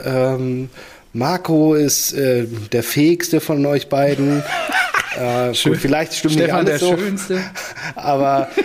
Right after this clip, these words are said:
Speaker 1: sie haben uns schon einen guten Rutsch gewünscht und so weiter. Und da kommen wir einfach nochmal.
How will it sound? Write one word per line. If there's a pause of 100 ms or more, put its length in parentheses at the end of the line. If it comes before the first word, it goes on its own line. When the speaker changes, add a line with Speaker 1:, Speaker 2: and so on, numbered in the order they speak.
(300)
Speaker 1:
sie
haben
uns
schon
einen
guten
Rutsch
gewünscht
und
so
weiter. (480)
Und (640)
da
kommen
wir
einfach
nochmal.